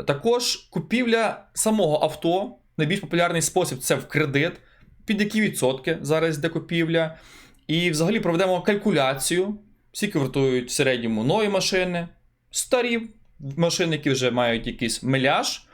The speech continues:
Ну і я вам покажу свій приклад, тому що я рік назад купив нове авто з салону, покажу вам умови, при якої я купив, як я виплачував. Глянемо також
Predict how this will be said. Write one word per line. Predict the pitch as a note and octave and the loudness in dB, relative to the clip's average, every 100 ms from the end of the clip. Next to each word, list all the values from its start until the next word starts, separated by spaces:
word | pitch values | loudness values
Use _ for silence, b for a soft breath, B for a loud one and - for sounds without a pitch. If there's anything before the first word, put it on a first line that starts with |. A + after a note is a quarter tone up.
| B B B - | B B B -2
Ну | A3 - | 0 2
і | B3 C4+ C4+ G#3+ | 2 2 2 2
я | E3+ B3+ | 2 2
вам | C4 | 0
покажу | G3+ E3+ G#3 G3+ - | -2 0 0 0 -2
свій | - F#3+ D3 | -2 0 0
приклад, | D#3 G#3 G#3 G3+ | 0 0 -2 -2
тому | B2+ B2+ | 0 0
що | - B2+ | 0 0
я | B2+ | 0
рік | D#3 | 0
назад | C3+ C3+ - | 0 0 -2
купив | B2 C#3+ A#2 - | -2 0 -2 -2
нове | C3 C3+ A2+ | 0 2 2
авто | - - E3+ G3+ | 0 0 0 0
з | G3+ | 0
салону, | D3+ B2+ E3 F#3+ F#3 B B | 2 2 2 -2 -6 B B
покажу | - C#3 D3 | -4 0 2
вам | C#3+ - | 2 2
умови, | D3 C3 D#3 G3 | 2 2 2 2
при | F#3+ F3+ | 0 0
якої | F3+ F3+ F3+ | 0 0 0
я | E3+ | 0
купив, | D#3+ F3 F3+ E3+ - | -2 0 0 -2 -2
як | C3 C3+ | 0 0
я | B2+ | -2
виплачував. | A2+ E3+ F#3+ G3+ F#3+ F#3+ F#3+ b b b b C3 | -2 0 0 0 0 0 -4 b b b b 0
Глянемо | D3+ A#3 A#3+ | 2 2 2
також | A3+ G3+ A3 G#3+ | 0 0 0 0